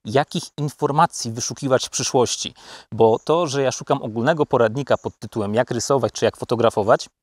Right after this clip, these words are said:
to nie jest bardzo precyzyjna informacja i na to pytanie dlatego właśnie ja nie dostanę odpowiedzi. Nikt nie powie mi i nikt nie powie Wam, jak fotografować. Musicie dowiedzieć się, czego naprawdę potrzebujecie, na jakie pytania chcecie sobie odpowiedzieć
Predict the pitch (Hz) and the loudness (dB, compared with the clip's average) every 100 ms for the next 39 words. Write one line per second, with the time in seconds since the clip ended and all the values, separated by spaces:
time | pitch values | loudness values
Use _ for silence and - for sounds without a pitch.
0 | - 175 196 127 107 117 110 117 - - | -4 -2 0 0 2 2 2 -2 -4 -4
1 | 123 120 120 113 131 - 127 113 107 - | -2 0 0 -2 -4 -2 0 0 -2 2
2 | 156 - 113 135 160 170 135 107 123 143 | 0 0 -2 -2 -4 -4 -2 0 0 -2
3 | 147 180 151 123 107 95 - 147 147 170 | 0 0 2 2 4 0 -2 -4 -4 0
4 | 175 190 - 110 110 139 - 220 202 135 | 2 2 2 2 2 -2 -2 -2 0 -4
5 | 104 98 175 - 196 185 160 117 101 101 | -4 -8 -8 -4 -4 2 2 2 -2 -2
6 | 110 120 - 139 - 175 156 135 127 101 | -4 -4 -6 -8 -6 -6 -2 -2 2 2
7 | 107 180 98 123 - - 156 135 123 101 | 2 -4 0 0 0 -4 -2 0 0 -2
8 | 87 - - _ - - - 113 - - | -6 -12 -18 _ -20 -20 -10 -6 -4 -2
9 | 123 123 143 123 104 - 110 156 _ _ | 0 0 0 0 -2 0 0 0 _ _
10 | - 147 170 156 123 135 139 143 143 - | -2 0 2 0 2 2 2 -2 -4 -4
11 | 147 120 127 117 - 90 98 110 - 156 | -2 0 2 2 0 -4 0 0 0 -4
12 | - - 151 117 101 - 135 127 - 123 | -2 0 2 2 0 -2 -2 -2 -2 -2
13 | 135 - - 110 92 95 - - | -2 -2 -2 -2 -4 -4 -6 -6